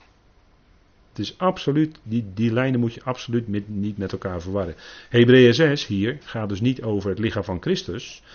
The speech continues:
maar gaat over die ontstane koninkrijksgemeente, waarvan de lijn langzamerhand afliep en minder werd en uiteindelijk was er bijna niks meer van over. En die lijn zal straks weer opkomen, de koninkrijksgemeente,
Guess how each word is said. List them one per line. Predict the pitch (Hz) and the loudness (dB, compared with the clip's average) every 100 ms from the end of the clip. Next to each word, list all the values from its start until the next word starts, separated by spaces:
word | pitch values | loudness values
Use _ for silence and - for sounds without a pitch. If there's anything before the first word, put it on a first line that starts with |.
| - - | -20 -10
maar | - 104 95 123 | -4 -2 0 -2
gaat | 110 104 - | -2 -4 0
over | 98 95 104 | 0 0 -2
die | 98 101 | -4 -2
ontstane | 117 101 - 117 98 90 | -4 -4 -4 -4 -4 -6
koninkrijksgemeente, | - 202 175 120 110 92 - 110 95 85 85 139 165 - - - | -4 -2 -2 -2 -4 -6 -8 -6 -4 -6 -4 -6 -6 -14 -20 -14
waarvan | 101 98 101 104 | -6 -2 0 0
de | 98 | 2
lijn | 117 113 98 | 2 2 2
langzamerhand | 123 127 110 101 101 104 82 - _ _ - _ _ _ _ _ _ _ - | 2 2 0 -2 0 -2 -4 -12 _ _ -20 _ _ _ _ _ _ _ -2
afliep | 175 143 113 160 - - - | 0 4 4 4 0 -20 -14
en | - 98 | -6 0
minder | 135 175 110 | 2 2 2
werd | 98 139 - | 0 -2 -6
en | 101 101 | -8 -6
uiteindelijk | 101 117 101 - | -4 -4 -6 -6
was | 98 - | -6 -4
er | 101 | -4
bijna | 95 101 98 | -4 -2 -2
niks | 117 - | -2 -2
meer | 98 | -4
van | 95 123 | -2 -2
over. | 147 95 180 - _ _ _ - - - - _ _ _ - | -2 -4 -8 -12 _ _ _ -20 -20 -20 -20 _ _ _ 0
En | 117 104 | 2 4
die | 190 | 4
lijn | 135 107 131 | 6 4 4
zal | 123 113 | 4 2
straks | - 180 190 120 | 4 2 2 2
weer | 104 - | 0 2
opkomen, | 208 - - 104 98 190 | 0 6 6 8 6 0
de | 190 | -2
koninkrijksgemeente, | 131 107 104 120 98 - 104 98 87 117 185 | 0 0 0 -2 -2 -2 -4 -2 -4 -4 -6